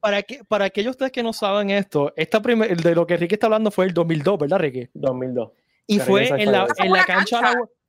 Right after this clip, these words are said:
Speaker 1: en la
Speaker 2: En
Speaker 1: cancha
Speaker 2: la
Speaker 1: de la Y M C A.
Speaker 2: Y M C A.
Speaker 1: Esto
Speaker 2: Sí.
Speaker 1: fue
Speaker 3: Sí.
Speaker 1: antes de que, se, que esto fuera Puerto Rico Comic Con. Esto
Speaker 2: Ujú.
Speaker 1: fue la cancha de, de Y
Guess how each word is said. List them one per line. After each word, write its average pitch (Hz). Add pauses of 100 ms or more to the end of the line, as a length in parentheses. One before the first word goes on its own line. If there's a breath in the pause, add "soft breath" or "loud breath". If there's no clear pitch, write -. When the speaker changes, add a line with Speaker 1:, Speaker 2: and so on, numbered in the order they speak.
Speaker 1:
en 180
la 185
Speaker 2:
En 185
Speaker 1:
cancha 131
Speaker 2:
la 247
Speaker 1:
de 220
la 220
Y -
M 240
C 240
A. 151
Speaker 2:
Y 165
M 214
C -
A. - (220)
Speaker 1:
Esto 220
Speaker 2:
Sí. 220
Speaker 1:
fue 226
Speaker 3:
Sí. 247
Speaker 1:
antes 208
de 226
que, 220
se, 220
que -
esto 196
fuera 202
Puerto 196
Rico 196
Comic 202
Con. 160 (340 soft breath)
Esto 147
Speaker 2:
Ujú. -
Speaker 1:
fue 190
la 196
cancha 180
de, 208
de 202
Y 202